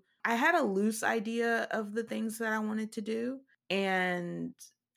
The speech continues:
I tried not to hold on too tight to them, but I also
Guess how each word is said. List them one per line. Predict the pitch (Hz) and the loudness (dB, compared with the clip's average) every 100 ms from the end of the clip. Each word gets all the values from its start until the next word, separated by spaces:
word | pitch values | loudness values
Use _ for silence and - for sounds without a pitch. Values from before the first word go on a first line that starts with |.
| - | 2
I | 214 | 2
tried | - - 233 247 240 | 2 0 4 4 2
not | 190 180 196 - | 0 0 -2 -4
to | 233 | -6
hold | 208 208 196 | -4 -4 -4
on | 175 175 202 | -4 -4 -6
too | 214 - 190 | -6 -8 -10
tight | - 170 170 - | -6 -4 -4 -6
to | 262 | -10
them, | 285 294 294 - - _ 214 | -6 -6 -8 -14 -20 _ 0
but | 254 | 4
I | 247 | 6
also | - 269 - 392 339 233 | 6 2 0 -4 -2 -2